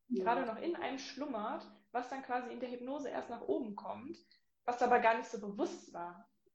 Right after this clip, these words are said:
Speaker 2: was, ähm, den Menschen halt nicht so bewusst war. Aber alles, was in unserem Unterbewusstsein ist und was dann zum Beispiel in dieser Hypnose nach oben kommen könnte, wirkt ja immer schon latent mit.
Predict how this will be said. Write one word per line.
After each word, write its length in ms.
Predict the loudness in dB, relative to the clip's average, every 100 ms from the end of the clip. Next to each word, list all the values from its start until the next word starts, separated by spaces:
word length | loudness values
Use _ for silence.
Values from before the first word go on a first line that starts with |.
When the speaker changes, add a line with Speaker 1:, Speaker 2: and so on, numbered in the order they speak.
| _ -12
Speaker 2:
was, 300 | -12 -14 -6
ähm, 420 | -4 -4 -6 -14 -14 -14 -2
den 140 | 4
Menschen 340 | 4 4 2 2
halt 120 | 2
nicht 140 | 2
so 100 | 2
bewusst 440 | 2 4 4 4 2
war. 300 | 4 4 2 -10 -20 _
Aber 220 | 6 8
alles, 260 | 8 8 4
was 160 | -4 -4
in 120 | -6
unserem 220 | -4 -4
Unterbewusstsein 840 | -4 0 0 0 -4 -6 -6 -2
ist 220 | 2 2 2
und 120 | 0
was 140 | 0
dann 180 | 0 -2
zum 160 | -2 4
Beispiel 500 | 6 6 2 -8 -8
in 80 |
dieser 260 | -6 -4 -6
Hypnose 380 | -4 -4 -2 -2
nach 120 | -4 0
oben 280 | 2 4 2
kommen 300 | 0 0 0
könnte, 680 | 4 6 4 2 0 2 0 -8 _ _ _ _ _ _
wirkt 400 | 8 10 10 6
ja 180 | 8 8
immer 320 | 8 6 6 6
schon 540 | 2 -2 -2 -4 -2
latent 540 | 0 0 -4 -6 -4
mit. 240 | -4 -4